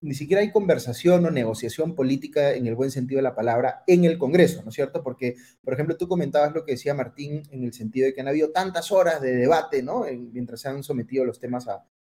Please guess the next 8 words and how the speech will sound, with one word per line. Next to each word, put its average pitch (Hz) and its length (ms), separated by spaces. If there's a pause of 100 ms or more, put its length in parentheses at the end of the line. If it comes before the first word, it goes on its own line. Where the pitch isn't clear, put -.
a 120 60
votación. 123 680 (600)
Pero 131 160
en 127 80
realidad 143 260
las 214 160
horas 214 220
importantes 156 840